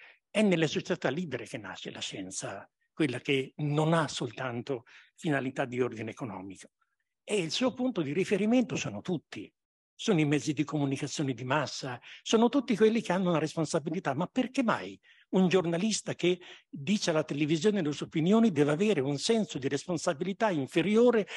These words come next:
a quelli di un professore che insegna nella scuola? La televisione pubblica dà uno stipendio come lo dà ai professori, parlo della televisione pubblica,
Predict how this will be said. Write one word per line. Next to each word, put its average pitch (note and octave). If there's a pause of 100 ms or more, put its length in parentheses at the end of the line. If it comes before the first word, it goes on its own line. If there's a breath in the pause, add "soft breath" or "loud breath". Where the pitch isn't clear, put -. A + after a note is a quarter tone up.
(160 loud breath)
a -
quelli G3
di E3+
un F#3
professore A3
che F3
insegna D#3
nella C#3+
scuola? F2 (1300)
La C#3
televisione D#3+
pubblica B3
dà C3
uno C#3
stipendio F#3
come B2+
lo B2+
dà B2+
ai C3+
professori, D#3+ (300)
parlo B2
della A#2+
televisione B2+
pubblica, C3